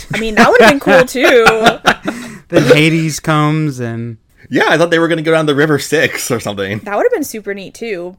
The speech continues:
Speaker 1: But no, Jessie changes it up on them, and she's like, "Nope, we're three thousand years in the future now.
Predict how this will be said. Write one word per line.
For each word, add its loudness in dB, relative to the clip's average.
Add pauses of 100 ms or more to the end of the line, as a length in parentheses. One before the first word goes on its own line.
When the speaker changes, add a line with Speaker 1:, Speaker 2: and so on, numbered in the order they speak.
(120)
Speaker 1:
But -2
no, 2
Jessie -4
changes -8
it -4
up -8
on -8
them, -8
and -14
she's -14
like, -8
"Nope, -4
we're -4
three -6
thousand -6
years -6
in -12
the -14
future -12
now. -8